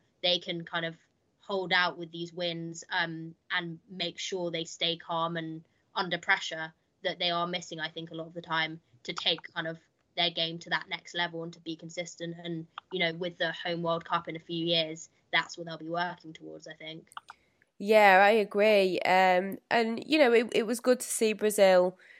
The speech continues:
Speaker 2: um, you know, g-, get that win. Um, well, not win, sorry, get that draw even. I'm wishful thinking for them. <laughs> Um,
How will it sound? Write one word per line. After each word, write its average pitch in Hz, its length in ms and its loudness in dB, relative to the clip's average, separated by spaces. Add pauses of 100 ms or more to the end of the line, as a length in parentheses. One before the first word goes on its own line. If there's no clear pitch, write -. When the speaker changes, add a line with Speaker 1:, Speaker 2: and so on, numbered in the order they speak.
(640)
Speaker 2:
um, 175 540 8
you 226 100 0
know, 190 240 12
g-, - 120 6 (180)
get 202 220 12
that 196 200 8
win. 185 680 12
Um, 170 580 8
well, 175 220 12
not 165 240 6
win, 160 200 8
sorry, 165 280 10
get 170 220 10
that 165 160 10
draw 165 360 10
even. 160 360 4
I'm 160 160 4
wishful 160 360 0
thinking 165 380 0
for 160 220 8
them. 160 220 8
<laughs> 214 40 6 (100)
Um, 196 140 12